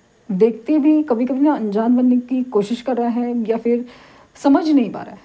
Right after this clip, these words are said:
basically समझ नहीं पा रहा है ऐसे एनर्जी, समझ नहीं पा रहे हैं, देख नहीं। वो जो आप लोग इस process में जुड़े हुए हैं, तो आपको पता है कि एंजल numbers दिखते हैं,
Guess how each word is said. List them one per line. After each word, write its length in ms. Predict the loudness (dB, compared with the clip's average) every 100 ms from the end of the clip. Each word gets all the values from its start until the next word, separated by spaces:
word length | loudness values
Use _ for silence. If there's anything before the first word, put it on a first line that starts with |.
| -2
basically 340 | -2 0 -2
समझ 340 | -2 -2 -2 0
नहीं 160 | -2
पा 100 | -2
रहा 120 | -6
है 100 | -8
ऐसे 180 | -10 -12
एनर्जी, 440 | -12 -12 -14 -20 -20 -20 -14 -6
समझ 240 | -2 -2
नहीं 140 | -4
पा 100 | -8
रहे 100 | -12
हैं, 280 | -14 -14 -6
देख 220 | -2 0
नहीं। 160 | -2 -4 -14 -20 -6
वो 120 | -2 0
जो 300 | 0 -6 -10 -20 _ _ -20 -20 _ _ _ _ _ _ _
आप 260 | 0 2 2
लोग 240 | 2 2
इस 160 | 0 -4
process 440 | -2 -4 -2 -4
में 100 | -2
जुड़े 240 | 0 -2 -2
हुए 140 | -6
हैं, 140 | -10 -6
तो 100 | -6
आपको 260 | -6 -6
पता 200 | -8 -6
है 160 | -6 -6
कि 100 | -6
एंजल 340 | -4 -2 -2
numbers 440 | -2 -6 -6 -6 -10
दिखते 260 | -10 -8
हैं, 220 | -10 -10